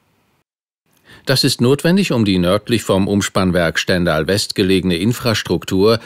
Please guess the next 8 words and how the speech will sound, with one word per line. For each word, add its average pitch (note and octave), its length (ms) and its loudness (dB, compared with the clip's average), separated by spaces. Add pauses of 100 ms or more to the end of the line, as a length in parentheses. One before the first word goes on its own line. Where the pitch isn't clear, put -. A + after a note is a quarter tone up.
(100)
weiterhin A2 520 -2
am D2+ 220 -6
zweihundertzwanzig F#2+ 1040 -2
K G2+ 160 -2
V A2 240 -2
Netz E2 320 -4
zu F2 180 -2
halten G2 480 0